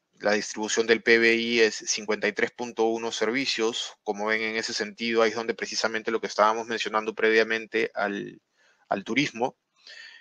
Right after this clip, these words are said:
eh, y lo que representa la aerolínea, de, eh, la industria y, eh, la agricultura en un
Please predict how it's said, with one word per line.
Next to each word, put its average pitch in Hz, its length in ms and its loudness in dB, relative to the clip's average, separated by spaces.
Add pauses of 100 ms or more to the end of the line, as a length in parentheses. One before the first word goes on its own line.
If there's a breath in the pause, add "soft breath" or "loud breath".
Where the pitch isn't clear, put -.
(260 loud breath)
eh, - 160 -20 (680)
y 113 140 -6
lo 104 120 4
que 104 80 -2
representa 104 1040 2
la 101 140 0
aerolínea, 117 580 -2 (880 loud breath)
de, - 240 -2
eh, 117 240 2
la 113 160 6
industria 123 760 2 (560)
y, 117 400 -4
eh, 107 260 -4
la 104 120 4
agricultura 110 580 0
en 113 80 0
un 110 880 -10